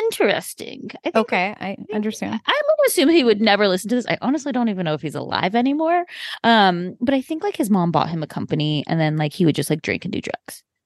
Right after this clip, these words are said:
Speaker 2: Got
Speaker 1: And
Speaker 2: it.
Speaker 1: that was fun for him. So one day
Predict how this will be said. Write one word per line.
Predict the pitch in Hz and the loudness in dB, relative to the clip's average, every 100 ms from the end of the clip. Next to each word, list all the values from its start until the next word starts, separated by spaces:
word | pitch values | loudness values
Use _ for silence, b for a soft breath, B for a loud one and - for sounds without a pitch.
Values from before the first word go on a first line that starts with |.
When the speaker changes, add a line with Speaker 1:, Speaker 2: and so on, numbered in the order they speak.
| _ _ _ _ _ _ _ - | _ _ _ _ _ _ _ -8
Speaker 2:
Got | 185 - | -2 4
Speaker 1:
And | 240 233 233 226 | 6 6 6 2
Speaker 2:
it. | 214 - _ _ _ _ - | -2 -12 _ _ _ _ 2
Speaker 1:
that | 330 359 | 4 6
was | - 440 403 - - - _ _ _ _ _ - | 6 4 2 -4 -10 -16 _ _ _ _ _ -8
fun | - 160 151 208 | 0 2 2 0
for | - 190 - | 0 -2 0
him. | 220 147 170 208 | -4 -4 -2 -2
So | - 214 | 2 2
one | 247 427 | 2 2
day | - 123 151 | 0 2 2